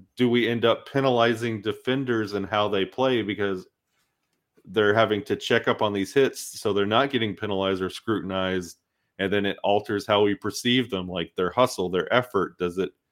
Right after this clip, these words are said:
hurt them in the long run when a contract comes up because we point these moments out when they're just trying to not get suspended? So it's a, it's a weird balance, and there's a lot of,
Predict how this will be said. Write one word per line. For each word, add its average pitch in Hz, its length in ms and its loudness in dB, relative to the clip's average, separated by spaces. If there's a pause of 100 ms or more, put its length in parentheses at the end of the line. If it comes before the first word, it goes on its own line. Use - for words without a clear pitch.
(420)
hurt 101 220 0
them 110 140 -2
in 110 60 -2
the 113 80 0
long 127 240 4
run 123 260 0
when 139 140 2
a 135 40 -2
contract 165 640 0
comes 98 220 -8
up 95 180 -2
because 92 280 -6
we 95 120 -4
point 101 300 -6
these 107 180 -6
moments 113 360 0
out 131 280 4
when 95 120 -4
they're 95 100 0
just 98 300 0
trying 101 340 -2
to 95 320 -2 (560)
not 90 360 0
get - 120 -2
suspended? 117 680 0
So 110 220 4
it's 139 200 0
a, 135 220 2
it's 127 160 -6
a 127 60 0
weird 123 680 -2
balance, 113 480 0
and 95 80 -8
there's 95 120 -6
a 98 40 -4
lot 110 240 2
of, 95 200 -4